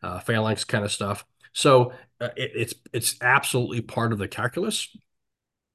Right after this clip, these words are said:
Uh, it's a mix of, uh, of different effectors for capacity,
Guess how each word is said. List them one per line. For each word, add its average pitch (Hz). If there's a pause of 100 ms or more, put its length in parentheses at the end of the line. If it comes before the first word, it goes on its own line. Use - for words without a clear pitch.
(260)
Uh, 98
it's -
a 90
mix 104
of, 101
uh, 92
of 95
different 120
effectors 120
for 92
capacity, 110